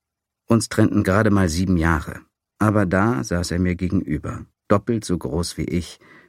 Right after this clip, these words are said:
und für einen Fremden hätte er auch mein Vater sein können. Ich sah ihn an.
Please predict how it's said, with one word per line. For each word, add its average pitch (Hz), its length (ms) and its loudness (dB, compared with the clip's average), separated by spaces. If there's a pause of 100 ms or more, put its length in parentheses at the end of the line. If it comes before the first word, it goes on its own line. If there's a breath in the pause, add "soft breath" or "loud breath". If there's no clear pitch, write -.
(180)
und 80 140 -2
für 78 80 -2
einen 80 200 0
Fremden 80 680 -4
hätte 82 220 -4
er 78 160 -2
auch 80 80 -4
mein 76 200 -2
Vater 80 300 -2
sein - 280 -8
können. - 320 -10 (1900)
Ich 101 140 0
sah 107 140 4
ihn 98 160 2
an. 80 340 -2